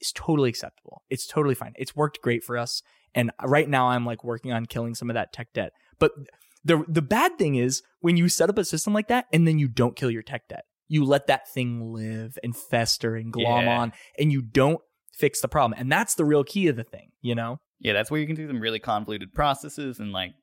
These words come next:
Speaker 2: mental gymnastics or process gymnastics just to make, like,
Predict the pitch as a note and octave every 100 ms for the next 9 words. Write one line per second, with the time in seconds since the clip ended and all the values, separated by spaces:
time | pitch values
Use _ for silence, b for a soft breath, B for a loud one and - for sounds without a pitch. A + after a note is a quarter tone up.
0 | _ A#2+ C#3+ D3+ D3+ B2 A#2+ A#2 A#2+ -
1 | A#2+ - - G2+ F#2+ A2 - G#2+ F#2 F2+
2 | - - - - G2+ F#2+ F#2 F2 -